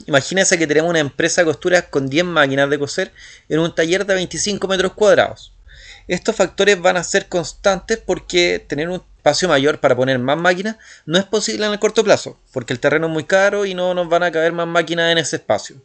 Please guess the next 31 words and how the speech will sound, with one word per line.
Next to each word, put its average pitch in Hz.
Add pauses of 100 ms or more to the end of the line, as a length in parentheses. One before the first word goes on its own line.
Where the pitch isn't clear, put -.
(580)
Entonces, 196
por 117
otro 127
lado, 151
vamos 151
a 123
tener 139
un 147
factor 127
variable, 151 (140)
que 113
son 123
los 120
trabajadores. 143 (640)
Si 185
tenemos 208
cero 220
trabajadores, 220
no 185
producimos 160
nada, 110 (240)
pero 104
si -
contratamos 131
uno, 190
nuestra 131
producción 123
va 156
a 143
aumentar 135 (140)
considerablemente. 135